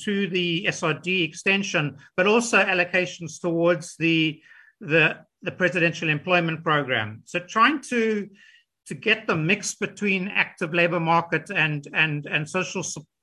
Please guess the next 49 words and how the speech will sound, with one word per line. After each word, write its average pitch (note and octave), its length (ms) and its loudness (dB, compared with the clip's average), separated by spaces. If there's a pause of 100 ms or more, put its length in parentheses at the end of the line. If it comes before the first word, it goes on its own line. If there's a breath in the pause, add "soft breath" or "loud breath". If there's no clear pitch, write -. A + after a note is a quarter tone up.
uh, F#3 100 -6
s-, - 260 -12
uh, G3+ 100 -4
support - 600 -4
interventions E3+ 520 -2
is D3+ 100 -4
a E3 80 2
very F#3 300 4
critical - 480 -6
question E3+ 560 -2 (560 loud breath)
for F3+ 100 2
our D#3 200 6
country F3+ 320 0
at F3 80 0
the E3 60 -4
moment. E3+ 260 2
I D#3 40 4
don't E3+ 200 2
think G#3+ 160 -8
we F3+ 80 2
have E3 100 0
all F3+ 220 -2
the, D#3+ 480 4
the D3 80 -4
answers G3 420 -2
to G3+ 120 -12
these E3 180 -8
questions E3+ 500 -2
and, D#3 300 -2
you F3+ 80 -4
know, D#3+ 100 0
would, C#3 260 -2 (120)
would D#3 180 -4
continue E3 320 -2
to D3+ 100 -4
support D#3+ 560 -2
the C#3+ 200 -6
committee's D3 580 -4 (100)
input E3+ 360 2
in E3 120 -2
this D3+ 200 0
area. C#3 440 2 (640 loud breath)
Chairperson, B3+ 380 0
on G#3+ 160 2
the C#4+ 100 4
state - 460 2
pharmaceutical A#3 720 0
company, G3+ 1000 0
um, E3 300 2